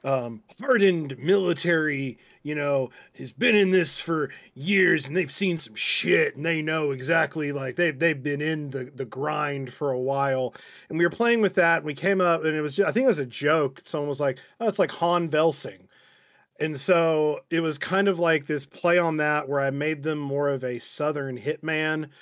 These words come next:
So I got the hat, as you can see here, and there's a couple of other little, uh, costume pieces to kind of flesh them out,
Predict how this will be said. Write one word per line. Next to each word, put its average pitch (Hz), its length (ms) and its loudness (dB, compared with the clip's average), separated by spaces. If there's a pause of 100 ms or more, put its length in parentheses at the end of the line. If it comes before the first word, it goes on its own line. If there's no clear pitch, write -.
(140)
So 143 260 0
I 139 40 0
got 139 240 -2
the 127 120 -2
hat, 151 560 0
as 143 220 -2
you 139 80 -6
can 127 140 -8
see 135 260 -6
here, 143 480 -2 (300)
and 147 80 -4
there's 147 140 -2
a - 20 -16
couple 202 200 2
of 180 60 2
other 170 240 4
little, 151 380 0
uh, 139 180 -2
costume 147 540 -4
pieces 139 380 -8
to - 80 -18
kind 139 160 -6
of 131 80 -8
flesh 139 320 -4
them 131 200 -6
out, 131 360 -4